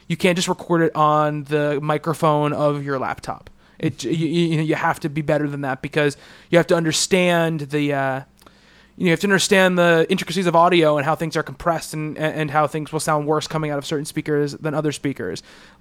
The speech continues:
Learning about audio is incredibly important as well. You need to start learning how to edit audio, what audio compression means, what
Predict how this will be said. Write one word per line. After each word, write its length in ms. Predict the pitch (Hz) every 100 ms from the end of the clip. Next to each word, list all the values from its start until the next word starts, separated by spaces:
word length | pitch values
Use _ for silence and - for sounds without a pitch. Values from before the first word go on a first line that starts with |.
| _ 170
Learning 280 | 190 190
about 140 | 196 180
audio 340 | 175 180 180
is 80 | 175
incredibly 280 | 170 180 175
important 300 | 165 175 160
as 80 | 156
well. 120 | 156
You 100 | 151
need 120 | 160
to 80 | 147
start 180 | 170 147
learning 420 | 156 156 160 147
how 100 | 151
to 120 | -
edit 180 | 151 151
audio, 380 | 151 156 160 156
what 320 | 135 151 -
audio 280 | 156 156 147
compression 460 | 143 180 175 170 160
means, 360 | 156 151 143
what 320 | 143 151 147